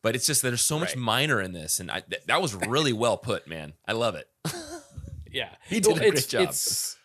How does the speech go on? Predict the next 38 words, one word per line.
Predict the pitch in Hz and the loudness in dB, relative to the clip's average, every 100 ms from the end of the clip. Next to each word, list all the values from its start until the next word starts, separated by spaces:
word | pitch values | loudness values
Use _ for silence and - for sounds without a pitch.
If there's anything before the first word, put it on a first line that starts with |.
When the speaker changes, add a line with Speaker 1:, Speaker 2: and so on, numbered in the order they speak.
| _ | _
Speaker 2:
it's | 175 170 | -2 2
super | 247 247 | 0 0
fun | 233 175 135 | 2 2 0
'cause, | 147 123 | -4 -4
uh, | 135 127 117 101 | -4 -2 0 -2
so | - 143 131 - _ _ _ | 2 2 2 -6 _ _ _
Paul | - 175 190 196 196 - | 0 2 4 2 -2 -6
is | 139 131 120 | -2 -2 -2
a | 127 123 | -8 -8
childhood | - 127 135 135 113 | -2 0 0 -2 -8
friend | - 110 95 101 - | -8 -8 -6 -12 -10
of | 120 | -10
my | 127 | -8
wife, | 113 226 - - | 0 0 0 -6
Susie's, | - 214 104 101 - _ _ _ | -6 -6 -8 -14 -18 _ _ _
and | 156 139 | -4 -2
<laughs> | |
she, | - - - - - | -2 -4 -6 -20 -10
she | - - - 190 202 | -4 -2 0 0 -2
joked | - 175 175 - 180 | 0 2 2 0 -6
about | 151 135 135 | 0 0 0
how | - 131 123 139 - - _ | -4 -2 0 -2 -6 -20 _
much | - 156 143 - | 0 2 2 -2
fun | - 156 147 139 | -6 0 2 2
he | 131 156 | -4 -6
would | 127 120 | -6 -4
suck | - 143 127 - | -2 -2 -4 -4
out | 131 127 | -2 -2
of | 123 | -4
music | 127 113 120 95 104 - | -6 -6 -6 -8 -10 -18
when | - 147 135 | -14 -4 -2
they | 120 117 | 0 -2
were | 120 | -2
growing | 123 110 107 110 | -2 -2 -2 -2
up | 92 - | -4 -4
Speaker 1:
<laughs> | |
Speaker 2:
because, | 190 131 127 120 | -8 -2 -2 0
like, | 120 113 | 0 0